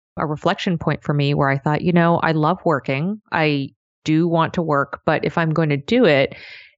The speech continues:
it has to be something that lights me up so I can leave these people and be okay doing that. And I realized that academia wasn't that anymore. So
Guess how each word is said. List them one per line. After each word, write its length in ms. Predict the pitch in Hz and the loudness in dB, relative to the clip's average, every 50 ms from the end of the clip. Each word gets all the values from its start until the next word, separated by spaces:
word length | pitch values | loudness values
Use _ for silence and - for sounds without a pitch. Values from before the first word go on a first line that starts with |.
| _ _ _ _ _ | _ _ _ _ _
it 140 | - 190 175 | -2 0 0
has 260 | 180 196 240 262 254 - | 2 0 0 0 -2 -2
to 100 | - 214 | -4 -4
be 80 | 196 175 | -4 -2
something 340 | - - 185 170 185 175 165 | -2 -2 0 0 0 0 2
that 260 | 160 151 151 - - - | 2 0 0 -2 -4 -6
lights 320 | - 151 151 147 143 - | -4 -2 -2 -2 -2 -4
me 160 | - 156 151 143 | -6 -4 -2 -2
up 160 | 143 139 - _ _ _ - | -2 -2 -4 _ _ _ -16
so 500 | - - - 151 143 143 143 139 135 - - - _ _ _ - | -8 -2 0 0 2 2 2 0 0 -2 -6 -10 _ _ _ -6
I 80 | 160 156 | -6 -4
can 240 | - - 151 143 143 | -4 -6 -6 -4 -4
leave 420 | 156 151 147 147 143 131 - - - | -2 -2 -2 -2 -2 -4 -6 -8 -6
these 180 | 147 135 127 | -6 -6 -4
people 380 | - - 143 - - 127 127 120 | -4 -4 -4 -2 0 0 0 0
and 180 | - 131 135 135 | 0 -2 -2 -2
be 140 | 139 131 | 0 0
okay 260 | 131 131 - - 139 139 | 0 0 0 -2 -2 0
doing 300 | 135 143 135 139 156 151 | 0 0 -2 -2 -2 -2
that. 300 | 101 - - 92 - - | -2 -2 -2 -4 -6 -6
And 320 | - - 170 160 156 156 147 | -4 -2 -2 -2 -2 -2 -2
I 60 | 156 | -2
realized 440 | 151 147 156 151 151 147 143 - - | -2 -2 0 0 0 -2 -2 -4 -6
that 100 | 151 135 | -6 -6
academia 500 | - 147 147 - 147 160 160 156 151 147 | -6 -6 -6 -6 -8 -6 -6 -4 -2 -2
wasn't 280 | 143 151 147 151 147 - | -2 -2 -4 -4 -4 -4
that 160 | 156 165 170 | -4 -2 -2
anymore. 480 | 160 139 131 131 131 123 123 - - 143 | -4 -4 -4 -4 -4 -2 -2 -2 -4 -4
So 480 | - - - 170 160 156 151 151 147 | -4 -2 0 0 2 2 0 0 -2